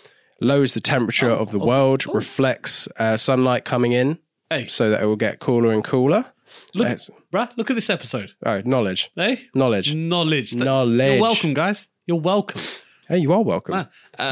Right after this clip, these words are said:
Speaker 1: Um,
Speaker 2: uh, apparently that's already been, si-, something similar like that's already been done to a donkey. A,
Speaker 1: They, they,
Speaker 2: I s-, I saw that
Speaker 1: yeah.
Speaker 2: a donkey was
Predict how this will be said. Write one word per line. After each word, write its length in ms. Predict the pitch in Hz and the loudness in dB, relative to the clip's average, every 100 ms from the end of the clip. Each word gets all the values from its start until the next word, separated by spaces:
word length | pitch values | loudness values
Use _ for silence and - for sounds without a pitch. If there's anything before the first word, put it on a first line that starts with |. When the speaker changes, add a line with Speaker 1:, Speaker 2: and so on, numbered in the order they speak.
| 127 127 | 2 2
Speaker 1:
Um, 80 | 127 | 2
Speaker 2:
uh, 60 | 160 - | -2 -2
apparently 260 | 226 247 | 0 2
that's 120 | 214 | 2
already 160 | 214 180 | 2 2
been, 260 | 160 151 131 _ _ - | 0 -2 -6 _ _ -8
si-, 280 | - 208 - | -4 -2 -2
something 260 | 190 180 | -2 -2
similar 320 | - 196 170 | -2 -2 0
like 120 | 143 135 | 0 -2
that's 200 | 139 156 | -2 0
already 160 | 147 | 0
been 160 | 127 135 | -2 -4
done 180 | 147 147 | -4 -4
to 120 | 143 | -8
a 20 | |
donkey. 480 | 127 165 214 98 80 _ _ _ _ _ _ _ - | -4 -2 -2 -6 -16 _ _ _ _ _ _ _ -4
A, 40 | |
Speaker 1:
They, 220 | 139 147 - - | -2 -2 -4 -10
they, 180 | - 131 | -4 -2
Speaker 2:
I 40 | |
s-, 100 | - | -2
I 100 | - | -4
saw 200 | - 185 | 0 2
that 60 | 151 151 | 2 2
Speaker 1:
yeah. 40 | 131 | 0
Speaker 2:
a 40 | |
donkey 340 | 139 175 147 | -2 -4 -2
was 560 | 160 151 151 147 120 | 0 0 0 -2 -4